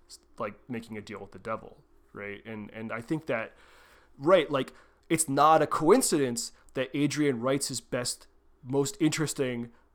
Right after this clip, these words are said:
most powerful refutation of the fucking Ninth Symphony at the edge of complete self-alienation and madness, right? Like, that, that,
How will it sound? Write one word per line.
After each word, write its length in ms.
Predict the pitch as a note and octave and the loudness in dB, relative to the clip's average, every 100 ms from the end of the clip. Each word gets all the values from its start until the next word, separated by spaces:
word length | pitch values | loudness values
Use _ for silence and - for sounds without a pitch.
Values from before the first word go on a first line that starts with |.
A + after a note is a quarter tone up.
| - | -6
most 200 | C#3+ C3+ | -4 -2
powerful 540 | - C#3 D3 D#3+ E3 | 0 6 6 6 2
refutation 760 | B2+ C#3+ - D3+ - C#3 - B2+ | 2 0 0 -8 -6 -6 -4 -6
of 60 | |
the 80 | A2 | -6
fucking 380 | - C3+ - A#2+ | -6 -6 -4 -8
Ninth 240 | A2+ C3 - | -4 -4 -4
Symphony 600 | D3+ D#3 A#2 G2+ G2 - _ - _ _ _ _ C#3 | -4 -4 -8 -10 -16 -20 _ -20 _ _ _ _ -2
at 160 | C#3 | -2
the 140 | D3 - | -4 -4
edge 340 | D#3 D#3 D#3+ C3 | 4 6 6 4
of 80 | B2 | -4
complete 640 | C3+ - - C#3 D3 C#3+ _ _ _ _ _ _ _ | -6 -6 -4 -2 -4 -8 _ _ _ _ _ _ _
self-alienation 920 | - E3+ D3+ D#3 C#3+ C#3 C3+ D3 - C3 | -4 6 6 8 4 4 2 0 0 -4
and 100 | C3 | 0
madness, 540 | G#3 B2 G2+ - - | 2 0 -4 -14 -12
right? 340 | A2+ A#2+ A#2+ B2 | -8 -6 -8 -8
Like, 220 | A2+ A#2 | -8 -6
that, 220 | B2 A#2+ | -8 -6
that, 180 | B2+ | -6